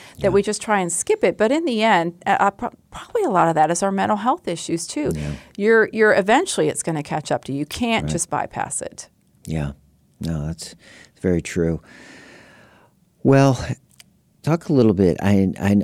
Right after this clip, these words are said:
Speaker 2: I know in the chapel message you, you went in a lot of detail, but let's just even point our focus towards Christ himself and, and the suffering that he went through on his way to the cross. Can you talk a little bit about that as it relates to, you know, understanding just the depth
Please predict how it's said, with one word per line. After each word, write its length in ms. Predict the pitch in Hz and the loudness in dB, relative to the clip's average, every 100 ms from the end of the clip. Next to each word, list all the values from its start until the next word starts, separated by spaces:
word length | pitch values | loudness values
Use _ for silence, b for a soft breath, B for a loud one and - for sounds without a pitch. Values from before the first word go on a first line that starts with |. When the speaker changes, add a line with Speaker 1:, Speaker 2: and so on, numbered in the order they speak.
| - | -2
Speaker 2:
I 180 | 95 | 0
know 180 | 104 117 | 4 4
in 100 | 123 | 4
the 80 | 101 | 4
chapel 280 | 110 98 95 | 2 0 2
message 380 | 90 - 85 92 | 0 0 -4 -2
you, 200 | 90 80 | -2 0
you 220 | 90 101 | 2 2
went 220 | 107 104 | 4 4
in 180 | 95 90 | 2 0
a 80 | 71 | 0
lot 180 | 92 76 | 0 0
of 60 | |
detail, 560 | 82 95 90 73 73 76 | 0 0 0 -4 -4 -4
but 200 | 95 95 | -2 0
let's 260 | 120 131 - | 0 -2 -2
just 220 | 143 - | -4 0
even 200 | 107 95 | 0 0
point 460 | - - 101 92 - b b b b | -4 -2 -2 -2 -8 b b b b
our 140 | - 90 | -10 -6
focus 420 | 98 95 90 - | -2 0 -2 -4
towards 320 | - 87 82 | -2 -2 -2
Christ 380 | - 104 92 - | -6 -4 -4 -4
himself 440 | 85 - 87 76 | -6 -4 -4 -4
and, 180 | 82 82 - | -6 -6 -6
and 120 | 85 | -6
the 60 | |
suffering 600 | 78 - 104 - 92 85 | -6 -4 -6 -4 -4 -4
that 160 | 78 78 | -4 -8
he 540 | - - 107 104 95 - | -10 -4 0 0 -2 -8
went 320 | 85 95 98 | -6 -4 -4
through 420 | - 73 69 71 - b b b - | -6 -6 -4 -8 -12 b b b -10
on 160 | 82 | -8
his 140 | 78 78 | -6 -6
way 280 | 80 82 76 | -4 -4 -4
to 120 | 78 | -8
the 80 | - | -10
cross. 480 | - 82 71 65 - b b b b | -6 -6 -6 -10 -16 b b b b
Can 140 | - 135 | -2 0
you 80 | |
talk 220 | 135 151 143 | 2 0 2
a 20 | |
little 220 | 143 135 | 2 2
bit 120 | 131 | 4
about 220 | 117 107 | 4 2
that 200 | 113 104 | 2 2
as 220 | 98 95 101 | 2 0 -2
it 120 | - | -2
relates 460 | 98 98 98 - | 0 2 0 -2
to, 360 | - 95 90 87 b b b | -6 -2 0 -2 b b b
you 100 | 98 | -2
know, 160 | 90 - | -2 -2
understanding 720 | 104 101 - 98 92 87 85 | -4 -4 -4 -2 -2 -2 -2
just 220 | 95 - | -6 -6
the 80 | 82 | -8
depth 600 | 80 90 78 73 - | -6 -4 -4 -6 -14